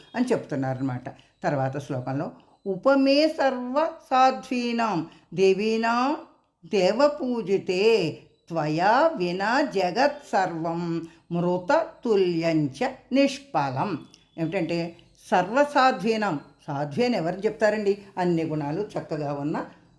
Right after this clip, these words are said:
ఆ, ఉంటే ఆమెను సాధ్వి అని పిలుస్తారు. ఈ మహాలక్ష్మిని సర్వసాధ్వీనాం సాధ్వి అనమాట ఈవిడ. ఆ దేవీనాం, దేవతలందరిలోకి ఆవిడ సాధ్వి.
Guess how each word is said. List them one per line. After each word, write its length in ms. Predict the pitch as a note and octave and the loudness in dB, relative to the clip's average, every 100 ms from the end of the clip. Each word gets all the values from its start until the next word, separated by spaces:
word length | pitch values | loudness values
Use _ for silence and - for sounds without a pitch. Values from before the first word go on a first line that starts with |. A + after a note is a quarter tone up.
| _ _ _ - | _ _ _ -6
ఆ, 180 | D#3+ D3 - E3+ | -4 -4 -6 -2
ఉంటే 460 | D#3+ B3+ D#4 - A#3 | 0 2 0 -4 0
ఆమెను 540 | G#3+ F3+ E3+ G#3+ D#4+ - _ - | 0 2 0 -2 -4 -8 _ -6
సాధ్వి 500 | B3+ G#3+ F3+ C3 F#3 | -4 -2 -2 -2 -2
అని 160 | A3 A#3+ | 0 0
పిలుస్తారు. 560 | D3+ D#3 - D3+ D#3+ - - | -4 -8 -4 -6 -6 -12 -6
ఈ 80 | A3 | -4
మహాలక్ష్మిని 960 | E3+ C3 G3+ B3+ B3+ - A3 E3+ F3+ - _ _ | -2 -2 0 0 0 -2 -4 -2 -4 -8 _ _
సర్వసాధ్వీనాం 1300 | F#3+ D3+ F3+ C4 C4 C4+ C#4 B3 C#4 C#4 C#4+ C#4+ E4+ - | -6 -6 0 0 0 2 2 2 -4 0 2 2 0 0
సాధ్వి 300 | D#4+ C4+ C#4 | 2 4 4
అనమాట 260 | B3+ A#3+ G3+ | 4 0 -2
ఈవిడ. 220 | D3+ D3 - _ _ _ - | -6 -10 -16 _ _ _ -6
ఆ 80 | G3 | -2
దేవీనాం, 640 | E3 A3+ B3+ B3+ A3+ E3+ - - - | 6 6 6 2 0 -2 -6 -12 -8
దేవతలందరిలోకి 1080 | D3+ D#3+ G3+ G3+ G3+ G#3+ B3 B3+ D#4 E4 - _ _ _ F3 | -6 -6 -6 -6 -8 -2 0 2 -2 -4 -12 _ _ _ -4
ఆవిడ 280 | F#3 C4 - - _ _ - | -2 -2 -4 -10 _ _ -2
సాధ్వి. 1120 | A#3 A3 E3+ - - D3+ - F#3+ B3 G3+ D#3+ | 2 2 0 -6 -18 -20 -4 0 2 2 0